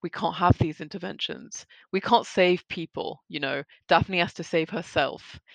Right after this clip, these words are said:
And that's something that I found really hard as I was writing her, because I also had that s-, same strange impulse of wanting to step into the page and being like, "Just sit down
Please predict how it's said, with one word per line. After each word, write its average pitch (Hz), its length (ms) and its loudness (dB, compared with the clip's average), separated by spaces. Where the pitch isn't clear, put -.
And 160 140 -2
that's - 220 2
something 165 280 -2
that 151 200 0
I 175 160 6
found 151 280 2
really 156 160 -4
hard 147 280 -2
as - 200 0
I 151 80 4
was 156 200 -2
writing 196 440 4
her, - 280 -6
because 180 200 0
I 269 140 8
also 226 240 6
had 196 180 2
that 165 140 4
s-, - 140 -16
same 180 240 2
strange 156 300 2
impulse 165 380 2
of - 60 -10
wanting 147 180 -4
to 180 80 -12
step - 260 -2
into - 120 -12
the - 80 -2
page 151 300 -2
and 147 80 -14
being 147 200 -4
like, 139 180 -4
"Just - 180 -10
sit - 220 0
down 160 560 -2